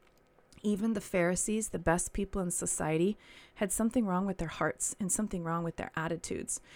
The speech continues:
So when Jesus says, "I've come for the sick people," what that actually means is that Jesus came for everyone, for all of us who have some piece of us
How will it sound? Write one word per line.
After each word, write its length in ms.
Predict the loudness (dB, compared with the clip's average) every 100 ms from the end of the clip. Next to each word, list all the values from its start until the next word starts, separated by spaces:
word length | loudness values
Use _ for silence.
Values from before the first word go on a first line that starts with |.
| -20 -4
So 160 | 2 4
when 140 | 4
Jesus 380 | 6 6 6 4
says, 420 | 6 6 6 2 -4
"I've 160 | -6
come 180 | -2 -2
for 140 | 0 0
the 80 |
sick 300 | 2 0 -2
people," 480 | -2 -2 4 4 4 -2 -20 -20 -20 _ -2
what 100 | 2
that 180 | 2 4
actually 400 | 2 2 0 2
means 500 | 2 0 -2 -2 -4 -10 _ _ _ -4
is 140 | -2
that 160 | 0 -2
Jesus 380 | -2 -2 -2 -4
came 260 | -4 -6
for 180 | -6 -10 -8
everyone, 520 | -8 -6 -6 -6 -8 -14 _
for 180 | -6 -6 0
all 300 | 6 8 8
of 120 | 4
us 380 | 2 -2 -2 -6 -8 -18 0
who 120 | 2
have 160 | 2 2
some 400 | 0 0 -2 -2
piece 340 | 0 0 0
of 100 | -4
us 380 | -4 -4 -4